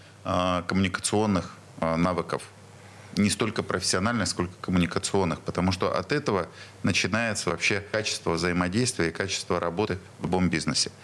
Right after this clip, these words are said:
Это вот очень важная история. А про, э, тот вопрос, который вы сформулировали,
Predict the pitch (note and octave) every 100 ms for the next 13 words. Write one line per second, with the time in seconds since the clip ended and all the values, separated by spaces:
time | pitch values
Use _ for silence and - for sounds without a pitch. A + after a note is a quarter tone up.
0 | - - - A2 A2 G#2 - - - -
1 | A#2 G#2 F2+ F2 D#2+ D#2 D#2 - D2+ -
2 | G2 G#2+ - A#2+ A2+ G2+ - G#2 G#2 G2+
3 | G2 F#2 A#2 - G#2+ A2 G2+ G#2 G2+ G2
4 | F#2+ F#2+ - F#2+ G2+ G2+ G#2 F#2 F2 E2+